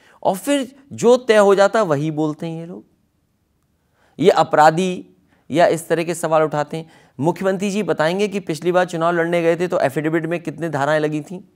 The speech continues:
उप मुख्यमंत्री बताएंगे कि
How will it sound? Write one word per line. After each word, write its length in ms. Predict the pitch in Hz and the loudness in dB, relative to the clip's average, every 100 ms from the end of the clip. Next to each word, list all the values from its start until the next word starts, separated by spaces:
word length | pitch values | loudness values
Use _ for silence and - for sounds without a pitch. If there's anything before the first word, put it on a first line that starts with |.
| _ _ _ _ _ _ _ _ _ _ - | _ _ _ _ _ _ _ _ _ _ 0
उप 100 | 185 | 0
मुख्यमंत्री 680 | 165 190 185 185 185 185 185 | 4 2 4 2 0 -2 -2
बताएंगे 440 | 165 165 185 196 | 0 0 0 -2
कि 240 | 180 190 | -2 -4